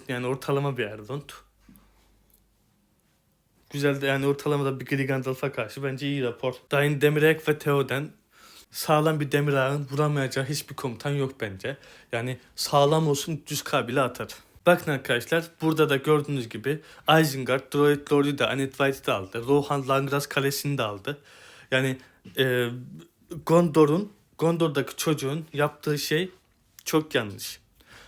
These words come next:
Ve arkadaşlar bakın, ve arkadaşlar gördüğünüz gibi Osgiliath'ı elfler aldı ve Gondor'un başkentine doğru gidiyor. Ama arkadaşlar burada anlamadığınız şey şu, e, elfler hem,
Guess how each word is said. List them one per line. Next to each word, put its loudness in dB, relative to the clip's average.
Ve 6
arkadaşlar 0
bakın, -2
ve 8
arkadaşlar 2
gördüğünüz 0
gibi -2
Osgiliath'ı 0
elfler 0
aldı 2
ve 0
Gondor'un 2
başkentine -4
doğru 0
gidiyor. 0
Ama 2
arkadaşlar -2
burada 0
anlamadığınız -2
şey -2
şu, -4
e, 0
elfler 2
hem, -4